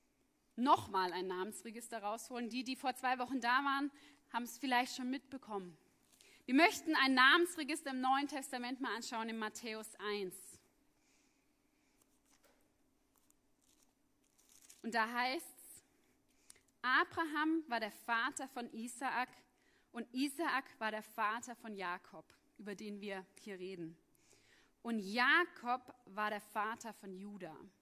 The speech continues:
Juda war nicht der Erstgeborene in der Familie. Normalerweise sind's die Erstgeborenen, die so das, das Recht haben, aufgezählt zu werden. Juda war auch nicht das Kind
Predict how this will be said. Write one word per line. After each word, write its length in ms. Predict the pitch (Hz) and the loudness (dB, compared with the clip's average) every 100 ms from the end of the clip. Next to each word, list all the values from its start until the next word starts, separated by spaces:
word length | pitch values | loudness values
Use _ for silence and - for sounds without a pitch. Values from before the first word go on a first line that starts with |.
| _ _ _ _ _ _ _ - - - | _ _ _ _ _ _ _ -20 -16 -4
Juda 280 | 339 440 269 | 6 8 8
war 100 | 233 | 8
nicht 240 | 339 - | 4 2
der 160 | 294 247 | 0 2
Erstgeborene 760 | 214 233 - 247 190 196 202 | 2 0 -2 -6 0 0 2
in 80 | 190 | 0
der 100 | 196 | -4
Familie. 480 | 208 214 190 180 180 | -6 -6 -6 -4 -4
Normalerweise 760 | 196 233 381 508 392 381 370 | 0 4 4 6 6 4 2
sind's 240 | 285 294 - | -2 -2 -2
die 120 | 269 | -6
Erstgeborenen, 800 | 254 330 - 240 240 247 240 233 | -6 -8 -8 -6 -2 -2 -2 -4
die 180 | 226 214 - - | -6 -8 -12 -14
so 160 | - 233 | -8 -6
das, 160 | 226 - - | -6 -10 -16
das 100 | 202 - - - _ _ _ _ - _ - 277 254 226 | -16 -16 -20 -20 _ _ _ _ -20 _ -16 -10 -4 -2
Recht 380 | 247 311 - 208 | 0 -2 -4 -4
haben, 180 | 202 185 | -2 -2
aufgezählt 800 | 240 262 - 269 - 247 208 - | -4 -6 -6 -10 -10 -10 -10 -12
zu 100 | 208 | -8
werden. 340 | 175 160 156 - _ _ _ _ _ _ _ _ _ | -6 -6 -8 -12 _ _ _ _ _ _ _ _ _
Juda 420 | 226 339 480 294 | 2 6 8 8
war 240 | 208 196 254 | 6 2 0
auch 60 | |
nicht 260 | 262 240 - | -2 -4 -8
das 80 | 214 - - | -12 -14 -6
Kind 560 | 277 320 349 247 - | 0 4 4 2 -6